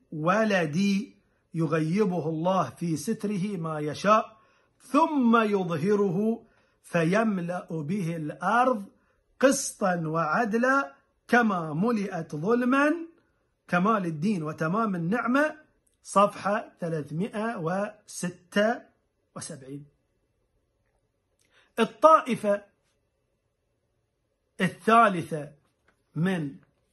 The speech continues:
الدليل التاريخي على ولادة الإمام المهدي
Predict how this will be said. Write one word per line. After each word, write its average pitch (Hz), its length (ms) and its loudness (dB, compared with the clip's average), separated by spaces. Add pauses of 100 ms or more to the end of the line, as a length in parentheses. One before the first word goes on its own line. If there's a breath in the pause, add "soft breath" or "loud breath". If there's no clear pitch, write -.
(280)
الدليل 175 560 -2
التاريخي 165 840 -4 (360)
على 175 240 0
ولادة 165 560 -2
الإمام 156 540 -10 (440)
المهدي 151 880 -6